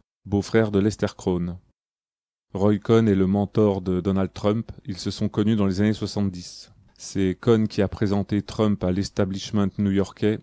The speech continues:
et lui a permis d'investir dans l'immobilier des quartiers d'affaires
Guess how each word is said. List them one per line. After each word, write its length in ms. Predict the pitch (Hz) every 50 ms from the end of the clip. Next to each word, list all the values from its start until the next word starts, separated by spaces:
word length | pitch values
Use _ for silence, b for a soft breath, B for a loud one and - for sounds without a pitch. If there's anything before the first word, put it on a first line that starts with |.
| - _
et 120 | - - 104
lui 160 | 95 95 98
a 40 | 95
permis 260 | - - 98 98 104
d'investir 640 | 98 - 98 95 92 90 - - - - 107 - 98
dans 100 | 92 92
l'immobilier 560 | 95 98 98 101 101 92 95 98 98 101 101
des 120 | 95 92
quartiers 340 | - - 107 - - - 107
d'affaires 500 | 92 98 92 - - 107 104 110 110 -